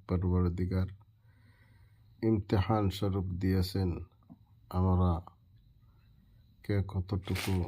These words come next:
নেক কাজ করতে পারি। আল্লাযী খালাকাল মাউতা ওয়াল হায়াতা লিয়াবলুয়াকুম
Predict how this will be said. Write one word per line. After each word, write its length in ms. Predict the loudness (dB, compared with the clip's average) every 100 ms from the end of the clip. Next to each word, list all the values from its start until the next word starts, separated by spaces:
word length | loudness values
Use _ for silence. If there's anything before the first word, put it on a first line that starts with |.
| -6 -18 -20 _ _
নেক 360 | -4 0 2 0 0
কাজ 200 | 0 2 -2 -4
করতে 300 | -4 -2 -4
পারি। 340 | 0 0 0 -4 -10 _ -20 -20 -20 -20 -20 -20 -20 -20 -20 -20 -20 -20 -20 -20 -20 -8
আল্লাযী 480 | -2 0 2 0 0 -2
খালাকাল 500 | 0 0 0 0 0
মাউতা 420 | 2 0 -2 -2 -2
ওয়াল 220 | 0 0
হায়াতা 580 | -2 -2 0 2 2 2
লিয়াবলুয়াকুম 880 | 2 2 0 0 0 2 2 2